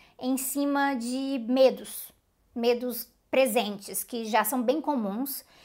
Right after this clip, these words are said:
e a função deles é enfatizar uma figura de vitimização,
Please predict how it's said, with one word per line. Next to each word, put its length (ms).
e 40
a 60
função 460
deles 360
é 100
enfatizar 560
uma 140
figura 460
de 260
vitimização, 1000